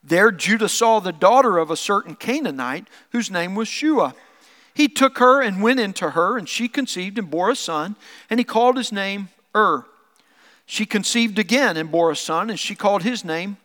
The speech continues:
Onan. Yet again she bore a son, and she called his name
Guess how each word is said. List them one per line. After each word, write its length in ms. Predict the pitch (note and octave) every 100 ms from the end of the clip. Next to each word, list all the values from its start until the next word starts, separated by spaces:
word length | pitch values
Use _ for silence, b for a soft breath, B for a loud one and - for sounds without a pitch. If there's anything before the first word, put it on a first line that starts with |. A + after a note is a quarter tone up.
| _
Onan. 480 | A3 B3+ F3 B2 B2+ _ _ b b b b b b
Yet 160 | A#3+ C4
again 340 | A3+ B3+ C#4
she 180 | B3+ C#4
bore 300 | G#3 G#3+ A#3+
a 60 | B3
son, 340 | - F3 G3
and 100 | F#3+
she 160 | - A3
called 300 | G#3+ G#3 F#3
his 220 | A3+ G3
name 340 | E3 E3 F#3+